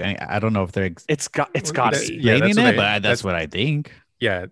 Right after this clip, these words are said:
Speaker 3: yeah, that's what they're hinting at. But yeah, they're retconning it to make it make sense so that they can have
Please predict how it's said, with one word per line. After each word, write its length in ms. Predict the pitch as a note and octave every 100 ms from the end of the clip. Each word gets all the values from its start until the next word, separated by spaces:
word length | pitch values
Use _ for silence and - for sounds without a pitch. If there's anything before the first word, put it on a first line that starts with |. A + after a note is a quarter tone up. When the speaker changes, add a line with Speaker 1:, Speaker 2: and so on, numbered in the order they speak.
| _
Speaker 3:
yeah, 140 | A2+ G2
that's 180 | A2+
what 80 | C#3+
they're 120 | A#2 G2+
hinting 300 | A2 A2 G2+
at. 320 | G2 G2 G#2
But 120 | G2+
yeah, 360 | F#2+ F2 - B2
they're 220 | B2+ A2
retconning 520 | F#2 A2 - A2+ G#2 G2+
it 140 | G2+
to 140 | - G#2
make 240 | F#2+ F#2+
it 80 | G2+
make 240 | F#2 F#2 -
sense 320 | - F2+ -
so 100 | G2+
that 100 | F#2
they 140 | A2+
can 260 | F#2+ G#2+ G2
have 200 | F#2+ F2+